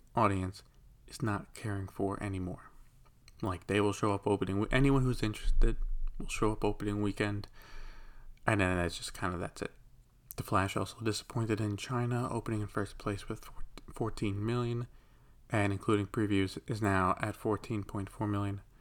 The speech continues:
Dropping to second place is Transformers: Rise of the Beast with thirteen million for a total of sixty-five million. In third place was Elemental, which opened to five point five million. Fourth place was Spider-Man Across the Spider-Verse with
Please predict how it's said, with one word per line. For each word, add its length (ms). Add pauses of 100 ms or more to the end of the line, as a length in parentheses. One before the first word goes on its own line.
(120)
Dropping 300
to 60
second 200
place 240
is 200
Transformers: 640 (180)
Rise 200
of 60
the 60
Beast 340
with 360 (140)
thirteen 640
million 380
for 140
a 40
total 300
of 220 (100)
sixty-five 800
million. 360 (560)
In 100
third 220
place 220
was 140
Elemental, 540
which 200
opened 280 (160)
to 340
five 420
point 260
five 180
million. 360 (520)
Fourth 260
place 280
was 240
Spider-Man 400
Across 300
the 60
Spider-Verse 520
with 260